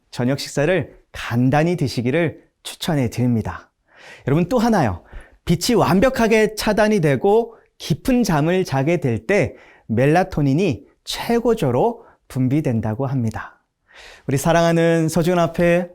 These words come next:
교우님들, 밤문화를 없애고 일찍 주무시고 일찍 일어남으로 몸과 마음이 건강해지고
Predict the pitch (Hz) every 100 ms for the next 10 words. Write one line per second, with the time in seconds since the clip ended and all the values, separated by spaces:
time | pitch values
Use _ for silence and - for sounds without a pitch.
0 | - 135 135 131 127 180 262 - _ _
1 | _ _ - 135 139 147 170 160 170 127
2 | - 127 147 170 - - - - - 240
3 | 254 294 - 185 170 165 185 165 180 180
4 | 180 160 170 196 190 165 135 160 160 127
5 | 123 120 185 214 - - 123 127 147 151
6 | 160 147 113 123 139 131 - - - 131
7 | 139 185 160 117 120 165 120